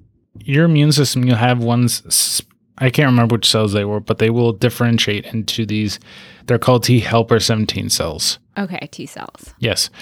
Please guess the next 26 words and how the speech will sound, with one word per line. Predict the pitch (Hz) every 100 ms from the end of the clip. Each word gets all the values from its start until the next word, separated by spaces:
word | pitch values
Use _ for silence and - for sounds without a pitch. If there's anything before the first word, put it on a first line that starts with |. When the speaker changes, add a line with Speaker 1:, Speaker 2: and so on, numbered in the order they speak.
| - -
Speaker 1:
So | - 143 135 135 - _ _ _ _
I | -
believe | 120 156 202
it | 196
inhibits | 131 - 139 127 117 - - -
these | 127 123 - 131 123 107
T | - 120 123
H | 120 113 -
seventeen | 113 107 - 110
helper | 87 107 127 175
cells | 170 180 170
or | 135
inhibits | 107 - 127 123 123 -
this, | 127 123 113 - - - - _ -
the | -
differentiation. | 127 127 - 110 104 110 110 127 165 180 175 - - - - - - _
Why | 135 131
is | 143
this | 151 139
important? | 135 - 123 143 127 135
Well, | 131 127 123 110
some, | - - 151 156
like, | 156 139 117 _ _ _ _ _ _ _
irritable | 139 143 135
bowel | 113 113 120
disease, | 120 110 104 101 98 98 -